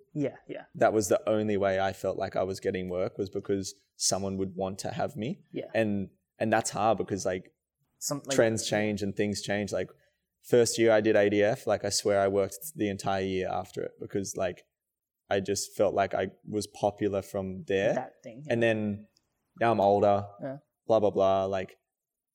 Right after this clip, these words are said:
Speaker 2: I just don't feel like that's, that works for me.
Speaker 1: Yeah.
Speaker 2: Um, and I, and it's fine because, like, the way that I've connected with studios over the,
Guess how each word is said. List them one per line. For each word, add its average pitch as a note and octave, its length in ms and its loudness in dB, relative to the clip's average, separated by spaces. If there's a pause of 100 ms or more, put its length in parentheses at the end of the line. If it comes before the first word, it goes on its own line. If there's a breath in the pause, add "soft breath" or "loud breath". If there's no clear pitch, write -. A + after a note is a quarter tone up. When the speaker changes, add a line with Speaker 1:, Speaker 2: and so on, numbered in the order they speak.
(440)
Speaker 2:
I G#2+ 80 0
just G2+ 200 -6
don't G#2 200 2
feel G#2+ 180 2
like F#2+ 260 0
that's, - 420 0 (440)
that A2+ 280 0
works G2 360 0
for A#2 80 -4
me. A#2+ 240 -4 (260)
Speaker 1:
Yeah. C3+ 180 -8
Speaker 2:
Um, F#2+ 480 -2 (800)
and G#2 140 0
I, F#2+ 160 -2 (160)
and C3 160 4
it's A2+ 160 2
fine B2 260 4
because, G#2 260 2
like, G2 220 2 (540)
the A2+ 160 2
way A2 200 6
that A2 120 6
I've G2+ 100 2
connected G2+ 420 -4
with G2 140 -4
studios G2+ 540 2
over F#2+ 180 2
the, F#2 200 -2